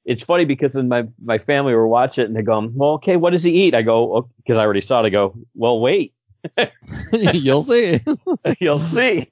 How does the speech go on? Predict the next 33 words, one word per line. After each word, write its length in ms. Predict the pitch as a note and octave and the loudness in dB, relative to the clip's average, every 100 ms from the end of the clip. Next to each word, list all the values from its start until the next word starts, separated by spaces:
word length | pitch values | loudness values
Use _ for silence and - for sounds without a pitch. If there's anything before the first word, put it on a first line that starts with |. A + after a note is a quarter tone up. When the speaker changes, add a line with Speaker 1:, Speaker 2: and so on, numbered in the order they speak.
| - | -10
Speaker 1:
<laughs> 0 | - - - A3+ F#3 G3+ - - - F3 - _ _ B2 | -8 -8 -2 -2 0 -4 -6 -12 -8 -6 -8 _ _ -6
And 120 | A#2+ | -4
sure 200 | C#3+ C#3 | 0 2
enough, 260 | E3 D#3 A#2 | 2 0 -2
he 60 | |
eats 240 | G2+ A2+ A#2 | -2 -2 0
it 140 | C3 | 0
whole, 480 | C3+ F#3 E3+ G#2+ G#2+ | 2 2 2 2 2
and 140 | G#2+ | 2
it's 240 | A2 A2 B2+ | 0 -2 -8
because, 580 | A#2+ B2 C#3+ C#3 C3+ C#3+ | -6 0 2 2 0 0
you 100 | C#3+ | 2
know, 280 | B2+ B2+ - _ _ G2+ | 4 2 -2 _ _ -2
Yoda 460 | A2 A2+ B2 C#3+ B2+ G#2 G#2 | 2 4 4 4 2 2 2
lived 400 | G#2+ G#2 A2+ A2+ | 2 2 -2 -6
in 240 | A2 A#2 | -4 -4
swamps, 720 | A#2 - E3+ E3+ - - - - _ | -4 -4 0 0 -2 -12 -20 -20 _
right? 380 | F#2+ F#2+ A#2 A#2+ G2+ | -6 -2 -2 -4 -4
That's 200 | G2+ - | -4 -4
when 120 | G#2 | -4
he 120 | G#2 | -2
was, 220 | G2+ G2+ G#2+ | -2 -4 -10
when 240 | - G2 F#2+ | -6 -2 0
he 120 | F#2+ | 0
was 120 | F#2 | 0
hiding 400 | - F#2+ G2 G2 | -2 -2 -2 -6
from 520 | - G#2+ F2+ F2 F2+ F2+ | -8 -6 -4 -4 -6 -4
the 120 | G2 | -4
Empire. 520 | C#3+ G#2 F2 F2 G#2 | -4 -4 -4 -2 -2
He 140 | F2+ F2+ | -2 -4
was 240 | E2+ - | -6 -6
in 260 | F#2 F2+ F2 | -6 -6 -4
the, 280 | E2+ E2 | -2 -2